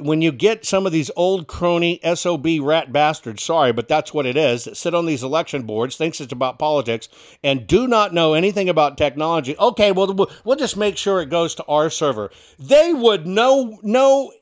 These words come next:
you could sit them down in front of a computer and they wouldn't know if it was on their server or whatever, even if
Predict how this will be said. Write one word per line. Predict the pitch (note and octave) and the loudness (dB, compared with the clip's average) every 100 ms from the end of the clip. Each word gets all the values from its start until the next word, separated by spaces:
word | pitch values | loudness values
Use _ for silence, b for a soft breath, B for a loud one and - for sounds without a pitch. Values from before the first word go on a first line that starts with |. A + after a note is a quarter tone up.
| _ | _
you | G#3+ F#3+ G#3 A3 D#4+ | -16 -14 -6 2 4
could | C#4+ G3+ | 4 0
sit | - B3 | 0 -2
them | A#3 G#3 | 0 0
down | F3 F#3+ F#3+ | 2 2 0
in | D#3+ | -2
front | F3+ | -2
of | D#3+ | -2
a | C#3 | -4
computer | C3+ B2+ A3 E3+ | -6 -6 -4 -2
and | A#2 | 0
they | A#2+ | -2
wouldn't | A#2 B2+ A#2+ | -2 -4 -4
know | A#2 | -4
if | G#2+ | -4
it | C3+ | -8
was | A#2 A2 | -8 -4
on | A#2 | -4
their | A2+ A2 | -4 -6
server | - B2+ A2+ B2+ | -4 -6 -4 -6
or | |
whatever, | C3 E3+ G#3 C#3+ | -4 -4 -4 -6
even | C3 C3+ | -10 -6
if | E3 | -6